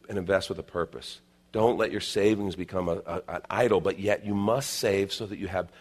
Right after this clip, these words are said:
freedom to do what God's asked. Wisdom is what transforms money from a curse to a blessing. Last thing, and I'll wrap with this.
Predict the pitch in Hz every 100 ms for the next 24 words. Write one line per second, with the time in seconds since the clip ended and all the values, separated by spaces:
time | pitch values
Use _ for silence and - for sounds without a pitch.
0 | _ - - 110 101 87 - - 98 85
1 | 101 92 87 87 82 82 80 76 - -
2 | _ _ _ _ _ _ _ _ - 110
3 | 113 107 95 95 - 98 92 - 87 95
4 | 92 87 82 - 92 - 85 92 90 92
5 | 147 165 - 92 98 - - 101 98 87
6 | 87 85 76